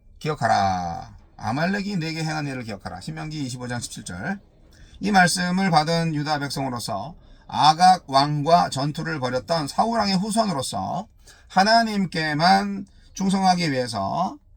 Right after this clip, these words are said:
하만한테 절을 하지 않은 거죠. 모르드게의 행동이 단순한 불복종이 아닌 민족적, 신앙적 이유임을 알게 된 하만은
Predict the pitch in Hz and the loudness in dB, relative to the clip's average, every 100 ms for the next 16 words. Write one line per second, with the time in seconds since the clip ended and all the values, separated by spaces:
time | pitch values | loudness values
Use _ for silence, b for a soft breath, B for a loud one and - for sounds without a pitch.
0 | - - 156 160 151 117 101 85 85 92 | -20 -4 -2 -2 -2 -4 -6 -8 -8 -10
1 | - 110 113 131 131 120 147 151 - _ | -10 -10 -8 -8 -8 -10 -10 -12 -14 _
2 | _ _ _ 101 139 127 98 131 _ b | _ _ _ -10 -8 -8 -8 -12 _ b
3 | - 165 202 220 220 247 202 202 254 143 | -4 -2 0 2 2 4 4 2 0 -2
4 | 135 156 170 180 185 147 151 156 165 165 | 0 0 0 0 0 0 -2 -4 -4 -2
5 | 127 131 107 156 b b - 151 175 165 | -2 -2 -6 -10 b b -6 0 2 2
6 | 160 _ 175 175 175 _ - - 208 233 | -2 _ 2 4 2 _ -16 -6 0 2
7 | 233 220 220 151 160 165 165 175 123 135 | 2 0 -2 -2 -4 -2 -2 -2 -2 -2
8 | 151 160 156 160 156 180 135 127 | -4 -4 -2 0 0 0 -2 -4